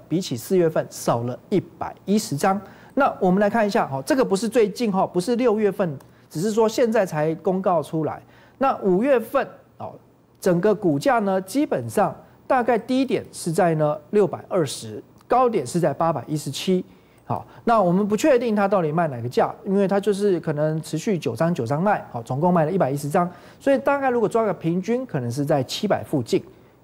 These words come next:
好，那今天奇鋐是收在七三一，哦，那我认为啦，哦，呃，严格上来说，这个一百一十张哦，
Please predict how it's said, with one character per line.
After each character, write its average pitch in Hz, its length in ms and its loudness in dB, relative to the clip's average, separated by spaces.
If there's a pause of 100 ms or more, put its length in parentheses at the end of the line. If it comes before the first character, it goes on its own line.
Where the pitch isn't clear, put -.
好， - 180 -6 (160)
那 233 160 2 (160)
今 285 180 0
天 285 240 2 (160)
奇 - 200 -2
鋐 208 100 2
是 220 100 -2
收 208 140 0
在 202 240 2
七 - 240 -2
三 208 340 0
一， 208 220 0 (180)
哦， - 200 -10
那 226 100 4
我 160 160 2
认 233 180 0
为 151 140 0
啦， 143 160 -2 (200)
哦， - 160 -10 (420)
呃， 156 360 4 (140)
严 208 160 2
格 277 100 4
上 262 160 0
来 202 140 0
说， 208 340 0 (140)
这 - 140 -2
个 233 160 0
一 269 80 -2
百 - 200 -2
一 196 140 -4
十 156 180 -6
张 160 320 0
哦， 135 160 -4